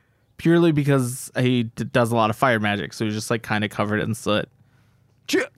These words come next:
Speaker 2: all right,
Speaker 1: Yeah.
Speaker 2: perfect. Yeah, this was a good roundtable, everyone.
Speaker 1: Whoop, whoop.
Speaker 2: Um, guys, we will see you next time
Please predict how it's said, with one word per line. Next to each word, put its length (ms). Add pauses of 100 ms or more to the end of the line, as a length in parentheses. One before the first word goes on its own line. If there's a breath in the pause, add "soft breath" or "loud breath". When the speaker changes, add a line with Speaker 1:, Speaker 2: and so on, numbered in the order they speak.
(380)
Speaker 2:
all 140
right, 160
Speaker 1:
Yeah. 120
Speaker 2:
perfect. 580 (360)
Yeah, 360 (120)
this 140
was 160
a 60
good 180
roundtable, 640
everyone. 460 (200 loud breath)
Speaker 1:
Whoop, 200
whoop. 20
Speaker 2:
Um, 500 (380)
guys, 680 (180)
we 120
will 100
see 220
you 60
next 340
time 520